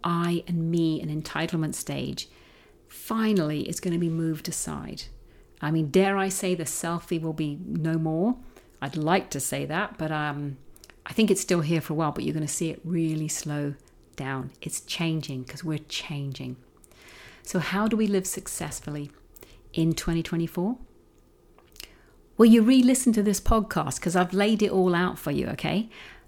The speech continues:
The wood dragon of twenty twenty-four is the most powerful of the twelve Chi-, Chinese zodiacal animals, and he's here to help.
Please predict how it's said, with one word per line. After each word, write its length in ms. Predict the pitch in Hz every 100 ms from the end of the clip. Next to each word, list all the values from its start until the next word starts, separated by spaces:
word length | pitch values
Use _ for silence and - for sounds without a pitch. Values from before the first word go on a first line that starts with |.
| -
The 80 | 175
wood 240 | 240 240
dragon 540 | - 202 165 156 190 254
of 140 | 170
twenty 260 | - 196 220
twenty-four 480 | 220 254 254 185 175
is 100 | 170
the 80 | 175
most 300 | 165 - -
powerful 520 | - 214 226 220 247
of 100 | 190
the 60 |
twelve 400 | 175 - 170 170
Chi-, 380 | - 170 165 160 -
Chinese 500 | - 170 185 180 175
zodiacal 520 | 160 156 156 143 -
animals, 380 | - 143 139 - - - -
and 120 | 170
he's 160 | 190 190
here 380 | - 165 160 165 - - _
to 100 | -
help. 280 | 143 127 -